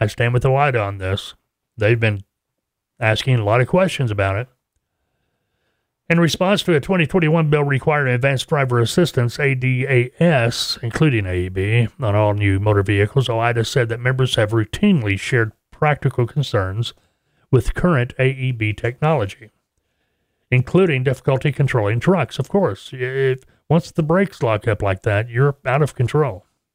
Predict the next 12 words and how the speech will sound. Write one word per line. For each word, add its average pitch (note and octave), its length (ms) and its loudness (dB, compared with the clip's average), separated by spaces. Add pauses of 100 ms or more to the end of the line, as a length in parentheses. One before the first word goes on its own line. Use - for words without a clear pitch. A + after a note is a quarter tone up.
(1700)
Uh, A#2+ 220 2
difficulty C#3 480 -2
controlling C#3 460 0
trucks D3 320 -2
in D3+ 80 2
inclement D3 360 0
weather D3+ 300 0
should A#2+ 220 0
they G2+ 180 0
engage. F#2 600 -4 (2000)
Unwarranted D3+ 680 2
activations. G#2 800 -4